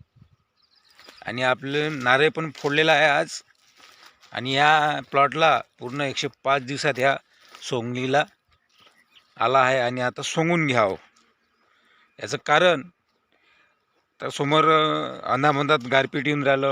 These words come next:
अवकाळी पाणी येऊन राहिलं. पाणी आला तरी नुकसान होते आणि नाही सोंगलं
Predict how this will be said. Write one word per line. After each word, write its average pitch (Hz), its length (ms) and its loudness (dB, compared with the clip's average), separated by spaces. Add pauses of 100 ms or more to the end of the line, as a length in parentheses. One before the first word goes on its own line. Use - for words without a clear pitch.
अवकाळी 143 360 0
पाणी 135 280 -4
येऊन 143 200 -2
राहिलं. 131 320 2 (1400)
पाणी 180 280 0
आला 185 320 4 (540)
तरी 139 180 -2
नुकसान 160 380 0
होते 165 300 -2 (1900)
आणि 131 220 -4
नाही 143 340 2
सोंगलं 185 580 2